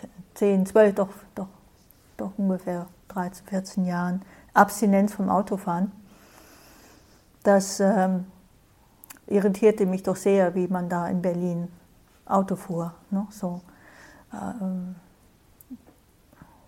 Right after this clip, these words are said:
immer, ich fa-, empfand es als sehr aggressiv. Also man Vorfahrt nehmen, bei Rot über die Ampel fahren, ähm, ganz, wenn man einen Moment zu, zu langsam war, hupen.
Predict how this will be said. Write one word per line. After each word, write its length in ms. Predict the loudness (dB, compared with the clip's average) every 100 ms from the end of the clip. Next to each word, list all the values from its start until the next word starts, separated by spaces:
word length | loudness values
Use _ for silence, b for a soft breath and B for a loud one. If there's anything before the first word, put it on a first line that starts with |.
| b _ _ _ _ _ 4
immer, 340 | 6 8 6 0 -8
ich 120 | -10 -4
fa-, 140 | -2
empfand 440 | 0 2 4 4
es 120 | 2 0
als 200 | 0 0
sehr 140 | -2
aggressiv. 680 | -2 -4 -6 -4 -6 -6 -8
Also 200 | -8 -8
man 380 | -8 -8 -10 -12 -18 _ 2
Vorfahrt 460 | 2 4 -2 -2
nehmen, 480 | 0 0 -2 -4 -6
bei 140 | -4
Rot 280 | 4 6 6
über 120 | 0
die 120 | -2 -2
Ampel 280 | -2 -4
fahren, 580 | -6 -6 -4 -4 -6 -8 B B B B B B B -10
ähm, 560 | -6 -4 -4 -2 -2 4
ganz, 340 | 6 4 0
wenn 400 | -10 -8 -4 2
man 140 | 4 4
einen 240 | 4 4
Moment 520 | 6 4 4 0 -6
zu, 260 | -6 -4 -4
zu 100 | 0
langsam 480 | 2 4 2 2 0
war, 340 | 0 0 2
hupen. 800 | 4 2 4 2 2 0 -2 -4